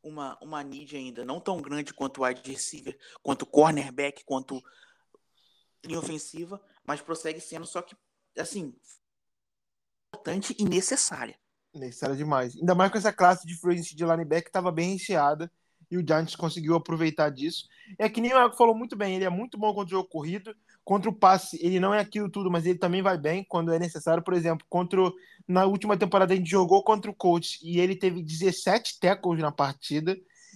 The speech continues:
Speaker 2: Ele também foi o cara que foi responsável por marcar o Saquon Barkley. O Saquon Barkley não foi muito bem naquele jogo, principalmente no jogo aéreo, né, em algumas jogadas de passe. Eu acho que ele nem conseguiu receber um passe, se não tô enganado, então ele foi muito bem.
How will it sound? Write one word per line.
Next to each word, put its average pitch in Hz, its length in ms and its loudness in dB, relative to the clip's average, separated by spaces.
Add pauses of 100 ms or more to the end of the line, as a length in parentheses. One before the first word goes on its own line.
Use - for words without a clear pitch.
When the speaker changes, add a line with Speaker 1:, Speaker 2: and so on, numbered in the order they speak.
(120)
Speaker 2:
Ele 175 240 2
também 185 380 4
foi 190 300 4
o 190 200 0
cara 180 300 6
que 170 300 -6
foi 175 220 -2
responsável 180 540 -4
por 170 120 -10
marcar 170 280 0
o 175 80 0
Saquon 185 300 -4
Barkley. 196 380 0 (380)
O - 40 -20
Saquon 190 280 -2
Barkley 175 260 4
não 185 140 -4
foi 220 120 -2
muito 180 200 -6
bem 175 120 -4
naquele 160 280 -4
jogo, 165 220 0
principalmente 170 760 0 (340)
no 170 140 4
jogo 175 220 6
aéreo, 170 360 8
né, 170 140 0
em 170 160 -6
algumas 156 500 -6
jogadas 147 380 0
de 147 80 -20
passe. 170 280 -2
Eu 175 40 -2
acho 165 100 -8
que 175 80 -2
ele 160 120 -2
nem 214 320 -2
conseguiu 190 360 0
receber 180 260 0
um 165 80 -2
passe, 175 280 2
se 214 60 -8
não 180 100 -2
tô 165 100 -6
enganado, 151 340 -2
então 160 140 0
ele 160 100 -4
foi 165 140 2
muito 180 180 -2
bem. 156 280 0